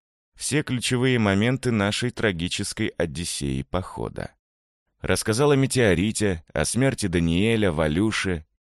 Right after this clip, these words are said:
гибели Миши и Семена, о водопаде, брошенном городе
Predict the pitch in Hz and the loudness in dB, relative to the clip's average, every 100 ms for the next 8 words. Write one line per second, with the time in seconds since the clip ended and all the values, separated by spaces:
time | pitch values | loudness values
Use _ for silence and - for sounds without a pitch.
0 | _ - 123 110 98 92 113 107 101 - | _ -6 -2 0 0 2 2 0 -2 -4
1 | 80 - 78 78 101 107 98 85 _ - | -6 -2 0 2 2 2 0 -4 _ -4
2 | 101 87 80 76 98 107 101 90 78 _ | -2 0 0 0 0 0 0 -2 -4 _
3 | - - 123 - 90 78 67 104 113 101 | -8 -4 -2 -2 -4 -4 0 0 2 0
4 | 85 76 | -4 -8